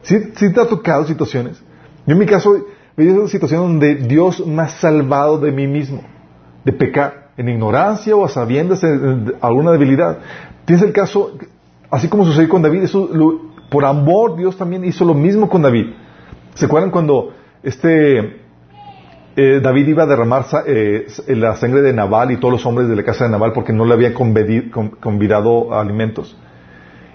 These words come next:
Y llega su, la esposa de, de Nabal a abordar a David ya cuando venía David a matar a toda la casa de Nabal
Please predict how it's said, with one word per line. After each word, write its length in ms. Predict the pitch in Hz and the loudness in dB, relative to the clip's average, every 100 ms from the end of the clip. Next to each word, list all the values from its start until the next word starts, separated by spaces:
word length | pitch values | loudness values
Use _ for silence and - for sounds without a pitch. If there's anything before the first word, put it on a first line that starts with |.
| - | -2
Y 60 | |
llega 340 | 127 139 147 156 | 2 2 2 0
su, 240 | 151 147 | 0 -2
la 120 | 143 120 | -2 -6
esposa 340 | - 135 147 | -4 -2 -2
de, 300 | 123 113 107 | 0 0 -2
de 360 | 117 104 98 95 | -2 0 0 0
Nabal 600 | 101 101 110 127 135 - | 0 2 0 0 -6 -12
a 500 | - 104 98 92 101 | -6 -4 -4 -4 -4
abordar 340 | 110 101 101 113 | -2 -2 0 2
a 80 | 123 | 0
David 220 | 107 104 | -2 -2
ya 160 | 110 | -2
cuando 180 | - 120 | -2 -4
venía 240 | 104 101 113 | -2 -2 0
David 240 | 120 110 | 0 0
a 60 | 110 | 0
matar 320 | 98 - 110 | -2 -2 -2
a 80 | 110 | -2
toda 140 | 113 | -2
la 40 | |
casa 220 | 107 113 117 | 0 -2 -2
de 80 | |
Nabal 300 | 101 101 110 | 0 0 -2